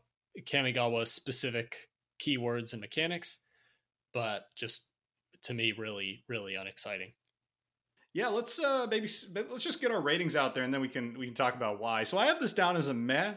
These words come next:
Speaker 2: uh, and probably in a single copy. I don't think this is terrible. Like, protection is fine. It can fizzle a removal spell. It can let you chip in for some damage. And having Splice is actually kinda interesting 'cause you could, you know, chain this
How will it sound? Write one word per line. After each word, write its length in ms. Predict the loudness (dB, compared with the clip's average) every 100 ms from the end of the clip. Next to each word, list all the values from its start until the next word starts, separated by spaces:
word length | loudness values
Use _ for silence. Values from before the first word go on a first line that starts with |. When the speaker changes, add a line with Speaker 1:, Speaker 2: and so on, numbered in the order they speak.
| -10 -2
Speaker 2:
uh, 260 | 0 2
and 140 | 0 2
probably 420 | 4 4 4 2
in 80 | 2
a 40 |
single 320 | 0 -2 -2
copy. 400 | 2 4 4 2
I 100 | 0
don't 140 | -2 -2
think 120 | 0
this 180 | 2 2
is 100 | 4
terrible. 460 | 4 4 4 2
Like, 180 | 0 0
protection 460 | 2 2 2 0 0
is 280 | 0 -2 -6 -14 _ _ -2
fine. 360 | 4 6 6 4
It 120 | -2
can 220 | -2 -2 -6 _ 0
fizzle 280 | 2 2
a 60 | 2
removal 340 | 2 0 0
spell. 400 | -2 0 2 4
It 60 | 2
can 120 | 0
let 100 | -6
you 60 | -4
chip 220 | -2 0
in 140 | -2
for 120 | -4 -8
some 160 | -6
damage. 320 | 0 2 2
And 100 | -2
having 280 | -2 -2 -2
Splice 500 | -6 0 2 2 0
is 120 | 2
actually 420 | 4 4 2 -4 -2
kinda 260 | 0 0
interesting 460 | -2 -6 -8 -4 -4
'cause 200 | -4 -4
you 100 | -4
could, 300 | 0 2 0 -6 _ _ -4
you 120 | 2
know, 120 | 2
chain 300 | 4 2 2
this 240 | 0 -2